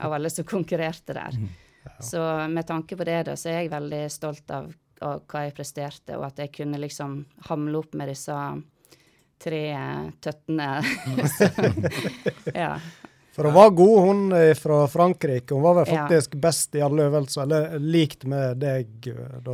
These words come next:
Speaker 3: i benkpress.
Speaker 1: Ja.
Speaker 3: Ellers var hun vel ganske suveren.
Speaker 1: Ja, hun er enormt sterk i både markløft og knebøy.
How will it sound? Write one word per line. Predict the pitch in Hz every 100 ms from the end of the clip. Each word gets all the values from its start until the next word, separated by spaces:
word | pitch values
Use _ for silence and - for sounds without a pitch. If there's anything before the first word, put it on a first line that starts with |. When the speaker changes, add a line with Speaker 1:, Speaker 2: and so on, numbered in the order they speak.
| 123
Speaker 3:
i | 123 120 113 113
benkpress. | 113 113 - 117 - -
Speaker 1:
Ja. | 170 151 - _ -
Speaker 3:
Ellers | 139 131 -
var | 135
hun | 135
vel | 120 113
ganske | 113 123 - 151
suveren. | - 123 131 135 123 110 120 120 - _
Speaker 1:
Ja, | 170 151 143
hun | 160 156
er | 147 147 160
enormt | 170 160 160
sterk | - 175 165 -
i | 156
både | 160 151 156
markløft | 156 - 151 147 143
og | 139
knebøy. | - 160 147 131 120